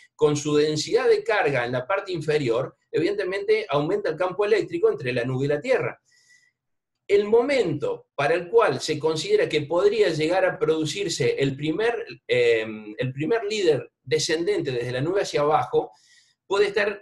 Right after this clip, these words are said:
el campo eléctrico entre los diez y los veinte kilovolt metro, ¿sí? Es decir,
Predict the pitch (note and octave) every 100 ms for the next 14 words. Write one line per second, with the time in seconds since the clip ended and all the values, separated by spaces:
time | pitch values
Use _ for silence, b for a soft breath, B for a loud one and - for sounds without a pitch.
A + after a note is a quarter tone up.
0 | _ D3 C#3 A3 A3+ F3+ G#3+ G#3+ A#3 G#3+
1 | D#3+ - - D#3 D3+ D#3+ D#3 D#3 D#3+ G3
2 | C4 D4 - D#3 D3 D3 E3 G#3 G#3 G3+
3 | - C3+ C3+ D#3 E3+ C#3+ C3 G#2 G2+ F2+
4 | - E3 A#3 - C#3 C3+ F#3+